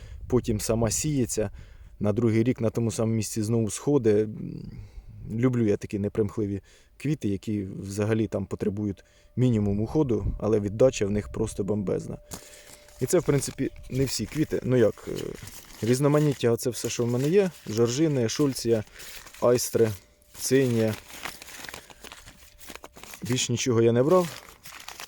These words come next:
але пакетів набагато більше, чим оце я взяв, бо це я взяв так, показати кожного по одному, що там є,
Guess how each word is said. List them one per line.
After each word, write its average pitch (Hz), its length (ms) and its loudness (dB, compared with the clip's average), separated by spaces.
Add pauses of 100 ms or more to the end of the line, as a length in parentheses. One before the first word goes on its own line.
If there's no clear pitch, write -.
(320)
але 120 360 4 (280)
пакетів 123 520 2 (680)
набагато 110 520 2
більше, 104 320 -4
чим 98 200 -4
оце 104 240 -2
я 104 120 2
взяв, 135 320 0
бо 113 140 0
це 113 140 0
я 110 80 8
взяв 104 220 2
так, 98 160 0
показати 107 480 0
кожного 104 400 0
по 110 160 0
одному, 131 300 2
що - 160 -4
там 101 180 0
є, 98 160 0